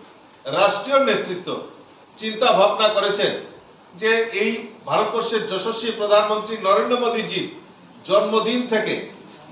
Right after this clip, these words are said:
দোসরা এক-, অক্টোবর গান্ধী জয়ন্তী পর্যন্ত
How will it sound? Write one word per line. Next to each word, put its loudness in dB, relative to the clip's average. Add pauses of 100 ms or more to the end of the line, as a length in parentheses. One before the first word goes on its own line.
দোসরা 2
এক-, -4
অক্টোবর 0 (560)
গান্ধী 0
জয়ন্তী 2
পর্যন্ত -4